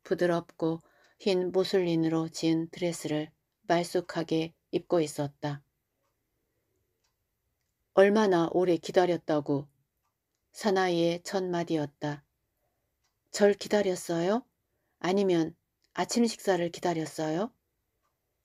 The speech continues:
여자의 가벼운 대꾸였다. "주반 시간은 아홉 시라 했잖아요. 여행을 한 뒤면 늦잠을 자도 괜찮을 텐데요." "당신도 알다시피 난 언제나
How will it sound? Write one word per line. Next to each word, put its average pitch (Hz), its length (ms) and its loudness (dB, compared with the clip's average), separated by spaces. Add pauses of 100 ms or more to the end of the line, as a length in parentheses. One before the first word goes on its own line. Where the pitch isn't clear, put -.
여자의 180 600 4
가벼운 170 560 0
대꾸였다. 151 800 -4 (1400)
"주반 226 300 2
시간은 175 580 0 (140)
아홉 190 260 0
시라 226 200 0
했잖아요. 170 800 2 (640)
여행을 220 380 6
한 214 240 -2
뒤면 165 480 0 (100)
늦잠을 208 460 2
자도 160 440 -4 (140)
괜찮을 226 540 -2
텐데요." 156 580 -2 (1600)
"당신도 190 480 0
알다시피 160 760 -2 (400)
난 175 240 4
언제나 165 580 0